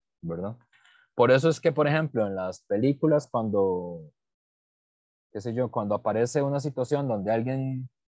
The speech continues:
se lo intenta comer un tigre o se lo intenta comer un cocodrilo o ese tipo de cosas que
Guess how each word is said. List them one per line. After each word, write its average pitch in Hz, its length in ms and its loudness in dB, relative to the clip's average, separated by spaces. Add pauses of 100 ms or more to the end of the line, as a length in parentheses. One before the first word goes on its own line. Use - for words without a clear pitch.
(280)
se 123 100 0
lo 110 80 0
intenta 127 380 0
comer 131 240 0
un 135 120 -2
tigre 139 320 2
o 117 80 2
se 95 120 -8
lo 90 60 -6
intenta 110 380 -8
comer 123 300 -6
un 127 80 -8
cocodrilo 131 640 0
o 92 120 -6
ese - 200 -16
tipo 120 260 0
de 123 60 -10
cosas 120 340 0
que - 160 -16